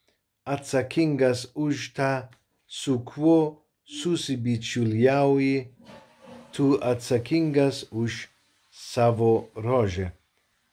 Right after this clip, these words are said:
"Aš atsakingas už savo rožę", pakartojo mažasis princas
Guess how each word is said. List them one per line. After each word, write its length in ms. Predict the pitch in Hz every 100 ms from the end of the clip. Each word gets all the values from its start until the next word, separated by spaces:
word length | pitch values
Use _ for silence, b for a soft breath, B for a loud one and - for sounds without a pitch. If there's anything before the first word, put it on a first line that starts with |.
| _ _
"Aš 240 | 139 143 -
atsakingas 1500 | 139 131 151 139 156 170 156 - - 180 165 131 127 123 - - _
už 380 | 139 139 123 - -
savo 440 | - 120 113 113
rožę", 560 | 113 131 117 98 117 107 _ _ _ _ _
pakartojo 760 | 117 110 113 110 107 147 143 127
mažasis 760 | 113 107 98 123 123 123 110
princas 840 | - 120 127 123 127 123 120 -